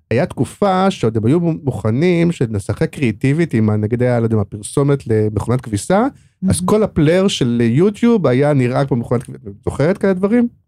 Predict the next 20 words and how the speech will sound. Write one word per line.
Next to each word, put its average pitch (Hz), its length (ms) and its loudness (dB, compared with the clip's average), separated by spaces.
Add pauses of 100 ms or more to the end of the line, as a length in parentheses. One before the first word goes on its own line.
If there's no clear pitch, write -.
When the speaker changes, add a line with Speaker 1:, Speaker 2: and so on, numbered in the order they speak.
(500)
Speaker 1:
שהיום 143 320 2
כבר 135 200 -2
אין, 147 300 2
כאילו, 113 220 0
יש, 131 240 2
זה 127 160 0
הכלים, 143 460 0
פחות 135 320 -2
או 123 40 2
יותר, 123 360 2
אי 120 60 2
אפשר... 131 380 0
אה, 113 420 2 (460)
Speaker 2:
עדיין 311 360 0
יש - 160 0
פלייפולנס 208 1000 -2
כ-, - 60 -8 (840)
באופן 220 400 0
כללי 196 440 0
בגוגל, 180 560 0